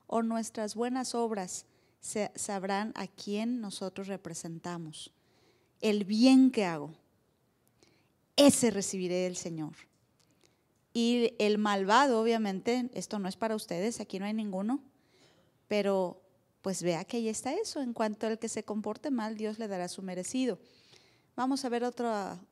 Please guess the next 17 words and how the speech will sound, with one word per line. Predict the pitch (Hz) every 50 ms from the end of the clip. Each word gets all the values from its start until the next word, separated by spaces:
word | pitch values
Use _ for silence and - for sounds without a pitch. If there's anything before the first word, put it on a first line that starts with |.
| _ _
otra | - 214 - 247 240
traducción. | 233 233 214 202 190 190 - - - 247 233 240 285 466 - - _ _ _ _ _ _ _ _ _ _ _ _ _ _ _ _ _ _ _ _ _ _ _ _ _ - - - _ _ _ _
Dice, | - 240 262 240 - 262
"Pero | 254 - - 254 240 254
el | 254 254 247
que | - 254 254
hace | 269 294 330 320 - 403
lo | 370 381 370
malo | 320 302 269 254 226 214 196 202 208 220 277 302 - - _ _ _ _ _ _ _ _
recibirá | - - 233 233 220 208 - - - 214 208 185 190 185 180 180 170 170 175
el | 220 277 302
pago | - - _ - 226 214 196 196 185 180 180 190 214 269
del | 302 285 254 233
mal | 196 175 160 151 147 151 170
que | - - 220
ha | 226 262 339
hecho". | 427 - - - -